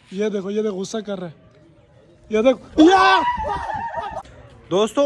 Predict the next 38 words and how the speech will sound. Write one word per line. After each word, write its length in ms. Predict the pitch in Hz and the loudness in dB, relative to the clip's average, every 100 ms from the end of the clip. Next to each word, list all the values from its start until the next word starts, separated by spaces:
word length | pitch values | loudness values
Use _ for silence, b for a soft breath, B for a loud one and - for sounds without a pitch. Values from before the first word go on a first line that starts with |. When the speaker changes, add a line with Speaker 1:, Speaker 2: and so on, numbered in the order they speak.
| 247 | 4
Speaker 2:
ऑस्ट्रिच 360 | 220 - 254 | 2 0 -2
ने 80 | 233 | -2
मुझे 240 | 226 240 226 | -2 0 0
यहाँ 300 | 170 151 208 | 0 -2 -2
पे 140 | 240 | 0
लात 320 | 214 220 220 | 0 0 -2
मारा, 200 | 208 196 | -4 -2
ये 160 | 180 190 | 0 0
देखो, 380 | 156 147 143 120 - _ - | -2 -4 -8 -10 -16 _ -10
वीडियो 300 | 175 175 202 | -8 -4 -4
सही 200 | - 185 | -2 -4
नहीं 140 | 202 | -4
बन 160 | 196 202 | -4 -6
सकी, 360 | 220 214 214 170 B B B 160 | -6 -8 -8 -10 B B B -8
मुझे 200 | 180 185 | -6 -4
पाँव 260 | 170 180 | -6 -6
पे 80 | 180 | -4
भी 100 | 185 | 0
यहाँ 140 | 190 | 0
पे 120 | 180 180 | -2 -4
चोट 260 | 185 175 | -2 0
लगा, 180 | 165 151 | 0 0
ये 100 | 156 | 0
देखो, 180 | 160 147 | 0 -2
यहाँ 140 | 147 | -2
से 100 | 147 | -4
खून 240 | 135 165 170 | -6 -4 -2
निकल 300 | 160 185 180 | -2 -2 -4
रहा 100 | 175 | -6
है। 60 | B B - | B B -16
अभी 220 | 156 214 | -8 -4
हम 200 | 220 196 | -2 0
आए 200 | 185 208 | 0 0
केमल 340 | 208 196 190 190 | -2 -4 -4 -4
बेबी 240 | 180 196 | -4 -6
से 120 | 196 | -4
मिलने। 280 | 165 175 233 | -4 0 2
ओए! 800 | 247 226 175 165 147 151 254 | 2 4 4 4 4 4 4